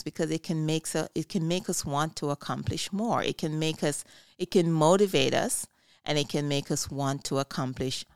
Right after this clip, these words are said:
more in life. And so compare, not necessarily comparing, but looking at others and seeing how far they have come and what they have done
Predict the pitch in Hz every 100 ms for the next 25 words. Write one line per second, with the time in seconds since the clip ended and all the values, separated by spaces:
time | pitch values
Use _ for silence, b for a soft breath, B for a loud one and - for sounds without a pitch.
0 | _ 156 156 143 - 135 131 127 127 -
1 | 139 143 - 160 - 151 147 302 285 170
2 | 185 214 226 196 170 - 151 - - 185
3 | 143 131 143 B B B B 170 156 160
4 | 180 226 247 175 156 151 143 147 147 147
5 | - 156 143 156 156 143 156 143 139 135
6 | 131 - - 139 135 135 131 139 139 -
7 | 135 139 170 151 131 143